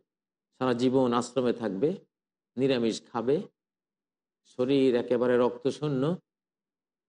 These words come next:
বিয়ে শাদী করবে না, নারী সঙ্গ ত্যাগ করবে, এমন জীবন কোনো আমি লিখে দেইনি। তারাই সেটা উদ্ভাবন করেছে। মুসলিম সমাজেও তাদের অনুকরণে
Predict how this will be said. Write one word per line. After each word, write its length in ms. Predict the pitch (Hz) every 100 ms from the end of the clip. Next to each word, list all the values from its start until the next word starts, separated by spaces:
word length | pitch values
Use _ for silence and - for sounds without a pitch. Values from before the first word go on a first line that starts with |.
| _
বিয়ে 240 | 120 139 147
শাদী 220 | 143 139
করবে 340 | 139 131 120
না, 100 | 131
নারী 280 | 131 127 143
সঙ্গ 300 | 156 160 143
ত্যাগ 280 | 135 135 110
করবে, 460 | 123 117 160 - - _ _ _ _ _ _ _ _ _
এমন 300 | 180 208 220
জীবন 300 | 196 208 208
কোনো 200 | 180 214
আমি 220 | 202 208
লিখে 240 | 208 190 190
দেইনি। 400 | 160 190 165 190 - _ _ _ _ _ _ _ _ _ _ _ _ -
তারাই 260 | 123 143
সেটা 200 | 196 175
উদ্ভাবন 440 | 151 127 135 117 107
করেছে। 360 | 98 92 - _ _ _ _ -
মুসলিম 260 | 180 180 226
সমাজেও 720 | 202 190 156 160 135 120 - _ _ _ _ _ _ _ _ _ _ _ _
তাদের 220 | - 156 185
অনুকরণে 680 | 160 147 147 131 120 104